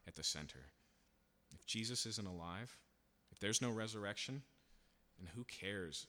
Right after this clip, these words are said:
what we think about this issue?" Okay, but if he is, and he proclaims this word to be what he proclaims it to be, then you have to deal with that, but don't cart before the horse this.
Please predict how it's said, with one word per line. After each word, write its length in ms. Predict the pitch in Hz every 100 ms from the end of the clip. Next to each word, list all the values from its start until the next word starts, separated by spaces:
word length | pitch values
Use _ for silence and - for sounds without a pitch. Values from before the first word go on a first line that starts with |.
| -
what 160 | 90 -
we 100 | 78
think 240 | 85 80
about 260 | 73 71 -
this 200 | 69 -
issue?" 300 | - 57 67 _ _ _ _ _ _ _ _ _ _ -
Okay, 280 | - 67 80
but 140 | 90 87
if 120 | -
he 200 | 104 98
is, 440 | 107 147 151 - - - - _ - _ _ _ _ _ _ 73
and 100 | 92
he 100 | 104
proclaims 560 | 104 - 107 120 120
this 220 | 107 -
word 280 | 104 104 120
to 80 | 113
be 360 | 98 110 127 156
what 120 | 95
he 80 | 92
proclaims 460 | - 95 101 110 117
it 100 | -
to 80 | 95
be, 320 | 98 113 127 - - _ _ _
then 240 | 104 120 143
you 100 | 113
have 160 | 90
to 80 | 92
deal 160 | 87 85
with 120 | 80
that, 160 | 85 -
but 100 | 90
don't 220 | 127 127
cart 240 | 120 110
before 240 | 95 - 85
the 60 |
horse 280 | 80 82 -
this. 360 | 57 - -